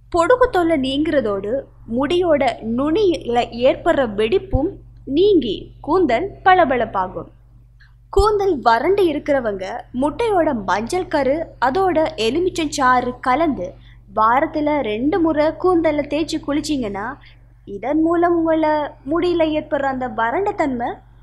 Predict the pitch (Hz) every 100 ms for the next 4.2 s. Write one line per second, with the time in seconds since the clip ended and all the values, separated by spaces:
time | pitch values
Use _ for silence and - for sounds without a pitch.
0 | - 339 415 320 240 233 247 196 185 -
1 | - - - - - - 330 381 - 214
2 | - - - 254 311 523 453 381 370 370
3 | 339 359 339 320 294 247 226 214 208 262
4 | 311 247